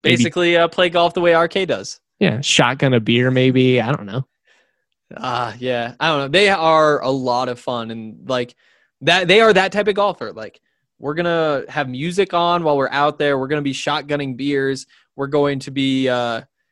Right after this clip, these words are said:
Speaker 2: taking videos of people almost stepping on fake snakes and then throwing them all around social media, which I'm sure is coming here in the next day or two. And I'm kinda shocked that they haven't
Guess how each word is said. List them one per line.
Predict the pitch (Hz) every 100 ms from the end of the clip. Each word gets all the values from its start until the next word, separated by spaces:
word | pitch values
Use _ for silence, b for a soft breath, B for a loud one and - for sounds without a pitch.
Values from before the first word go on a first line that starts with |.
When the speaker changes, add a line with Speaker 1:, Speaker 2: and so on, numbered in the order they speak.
| _ _ _ _ _ _ _ _ _
Speaker 2:
taking | 208 214 208 180
videos | 214 220 175 147 131
of | 131
people | - 175 170 165 160 160 156 156 151 -
almost | 160 175 175
stepping | - 190 196
on | 196 190
fake | - 208
snakes | - 202 220 131 - -
and | 156 143
then | 135 127
throwing | 123 185 202
them | 196 196
all | 208 220
around | 214 208
social | 185 202 190
media, | 190 185 143
which | 123 127
I'm | 143
sure | 135 175 175
is | 160
coming | - 165 151
here | 139 139
in | 135
the | 131
next | 135 131
day | 143 135
or | 127
two. | - 131 123
And | 123
I'm | 135
kinda | 220 254 196
shocked | - 180 147
that | 147
they | 147
haven't | 127 147 143 131